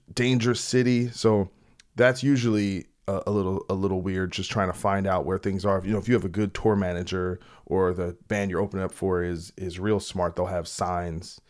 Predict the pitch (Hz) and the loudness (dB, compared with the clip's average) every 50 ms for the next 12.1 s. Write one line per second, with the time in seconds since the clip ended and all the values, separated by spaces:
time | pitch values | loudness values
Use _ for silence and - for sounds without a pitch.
0 | _ - - - _ _ _ _ - 90 90 87 87 85 85 82 80 80 - _ | _ -20 -20 -20 _ _ _ _ -8 -6 -6 -4 -6 -6 -6 -8 -10 -12 -14 _
1 | _ _ _ 101 98 98 95 101 98 95 95 92 90 87 95 95 92 87 87 87 | _ _ _ -4 -4 -2 -2 -2 -2 -2 -2 -2 -2 -2 -2 -2 -2 -4 -4 -4
2 | 98 90 90 80 90 87 - 92 90 82 - 98 92 90 90 87 85 85 82 82 | -4 -4 -4 -4 -6 -8 -6 -8 -8 -6 -6 -6 -6 -4 -4 -4 -4 -4 -6 -8
3 | - _ _ _ _ _ _ _ - 95 98 82 98 90 - - 85 80 90 90 | -14 _ _ _ _ _ _ _ -6 -6 -4 -2 -4 -4 -4 -6 -6 -4 -4 -2
4 | 85 80 82 82 87 - _ _ _ _ 87 85 - - - 85 87 80 78 85 | -2 -2 -4 -6 -8 -12 _ _ _ _ -10 -8 -6 -6 -6 -4 -4 -6 -6 -6
5 | 82 80 87 90 - _ _ _ _ _ _ _ _ _ _ _ _ _ _ _ | -6 -8 -10 -12 -16 _ _ _ _ _ _ _ _ _ _ _ _ _ _ _
6 | _ _ _ _ _ _ _ _ _ _ _ - 92 92 92 90 95 113 110 - | _ _ _ _ _ _ _ _ _ _ _ -4 -2 -2 0 0 0 -2 -2 -2
7 | - - _ _ - _ - - 113 104 - 113 107 101 - 98 92 95 - - | -8 -10 _ _ -18 _ 0 2 2 2 2 0 0 0 0 0 -2 -2 -4 -4
8 | _ 98 95 95 101 101 95 98 104 98 98 98 95 92 92 - - - 101 98 | _ -2 0 0 -2 -2 -2 -2 -2 0 0 0 0 -2 -2 -2 -2 -2 -2 0
9 | 92 107 110 117 117 117 - - _ _ _ _ _ - - - - - 117 120 | 0 2 0 0 0 -4 -8 -14 _ _ _ _ _ -18 -14 -12 -6 -4 0 2
10 | 131 139 143 - - 117 113 113 - - - 120 113 110 107 104 101 - 92 95 | 4 4 4 4 2 0 0 0 -4 -4 -2 0 2 2 2 2 0 0 -2 -2
11 | 90 87 104 104 90 95 92 - - 98 98 95 92 95 95 92 90 90 87 87 | 0 0 0 0 0 -2 -6 -4 -4 -2 0 0 0 0 0 0 -2 -2 -4 -8
12 | - - | -12 -20